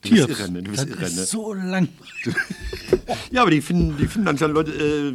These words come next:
Speaker 2: wie war das? Da gibt's ein Mindestkörpergröße, Mindestalter und Höchstalter.
Speaker 1: Und vor allen Dingen, wenn du, wenn du
Speaker 2: Bin
Speaker 1: das,
Speaker 2: zu alt.
Speaker 1: und wenn du...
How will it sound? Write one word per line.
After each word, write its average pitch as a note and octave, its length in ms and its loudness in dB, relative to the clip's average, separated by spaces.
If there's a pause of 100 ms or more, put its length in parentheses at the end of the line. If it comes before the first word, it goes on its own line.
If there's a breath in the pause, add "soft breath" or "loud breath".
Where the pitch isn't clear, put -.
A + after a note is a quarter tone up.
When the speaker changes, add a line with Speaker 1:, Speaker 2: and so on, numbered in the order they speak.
Speaker 2:
wie C#3 160 -10
war E3+ 100 0
das? C3+ 120 0
Da C3 60 -4
gibt's B2 200 -6
ein C3+ 80 2
Mindestkörpergröße, D#3+ 840 -2
Mindestalter D3+ 540 -4
und A2 100 -2
Höchstalter. C3+ 320 -2
Speaker 1:
Und G2+ 60 -2
vor D3 100 6
allen D#3+ 140 6
Dingen, F3 200 4
wenn E3+ 120 4
du, E3+ 200 0
wenn D#3+ 120 2
du F3+ 60 4
Speaker 2:
Bin D3+ 60 4
Speaker 1:
das, D#3+ 100 6
Speaker 2:
zu D3 100 0
alt. B2+ 360 0 (160)
Speaker 1:
und C3 160 -2
wenn E3 120 4
du... F3+ 180 0